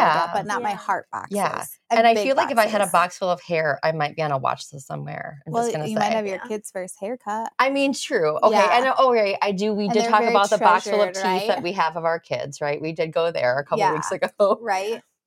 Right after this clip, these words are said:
Speaker 1: We
Speaker 2: So, I mean
Speaker 1: So I guess, you know, I guess I still belong on a watch list.
Speaker 2: Yeah, I don't, I mean, I don't have my hus-,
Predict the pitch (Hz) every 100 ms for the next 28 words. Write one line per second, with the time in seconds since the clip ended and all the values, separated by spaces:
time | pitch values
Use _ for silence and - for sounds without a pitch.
0 | _ 202 220 220 220 214 208 208 214 -
1 | 247 240 254 262 - - - 208 208 208
2 | 208 202 202 202 185 175 - 202 185 180
3 | 165 165 147 135 135 143 - 135 - -
4 | - - 220 - 240 220 185 - - 208
5 | 196 185 185 - 196 165 - - 208 190
6 | 175 - 202